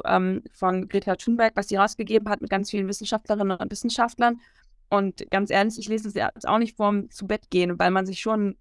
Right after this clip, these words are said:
weil ich auch verstehe, dass man sich als Einzelperson manchmal so ein bisschen hilflos fühlt. Ähm, gerade deswegen habe ich aber den Druck, dass ich sage, ich möchte gerne handeln, weil ich mir bewusst bin, dass ich in einem Land lebe, in dem ich frei meine Meinung sagen kann,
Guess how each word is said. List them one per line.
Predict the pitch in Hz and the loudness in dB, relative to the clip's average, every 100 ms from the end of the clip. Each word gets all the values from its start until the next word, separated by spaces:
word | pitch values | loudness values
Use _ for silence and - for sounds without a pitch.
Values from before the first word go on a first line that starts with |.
| - | -4
weil | 190 | -4
ich | - | -4
auch | - | -8
verstehe, | 185 214 214 | -4 0 2
dass | 196 | 2
man | 196 | -2
sich | 190 190 | -4 -4
als | - | 0
Einzelperson | 190 190 202 208 190 196 | -2 -2 -4 -4 -2 0
manchmal | 190 202 | 0 0
so | 185 | -2
ein | |
bisschen | 190 185 202 | -2 -6 -6
hilflos | 220 208 190 | -6 -6 -10
fühlt. | - 185 180 - _ _ _ _ - | -4 -4 -4 -8 _ _ _ _ -4
Ähm, | 180 180 - - | 0 0 -2 0
gerade | 196 196 | 2 2
deswegen | 196 196 202 185 185 - _ _ _ | 0 0 -2 0 -2 -6 _ _ _
habe | - 214 | -6 -4
ich | 220 - | -2 0
aber | 190 | 2
den | 175 180 175 | 2 -2 -4
Druck, | 196 185 - | -8 -6 -6
dass | 190 | -6
ich | 190 | -2
sage, | - 185 175 | 2 2 2
ich | - | -2
möchte | 196 175 196 | -4 0 0
gerne | 175 180 | 0 0
handeln, | 190 190 185 185 - | 0 0 0 -2 -2
weil | 185 | -2
ich | 185 | -2
mir | 196 185 | -4 -4
bewusst | 175 185 208 - - | -4 -4 -6 -6 -4
bin, | 190 - - | -4 -6 -4
dass | 190 - | -4 -4
ich | 190 - | -8 -6
in | - | -4
einem | 190 | 0
Land | 196 202 220 | 2 2 2
lebe, | 202 196 190 | -2 -2 -2
in | 190 | 0
dem | 196 | -2
ich | 185 | -2
frei | - 196 | 0 0
meine | 190 185 | 2 2
Meinung | 190 190 208 | 4 4 2
sagen | 208 214 208 208 | 2 2 2 -2
kann, | 220 220 | -2 -2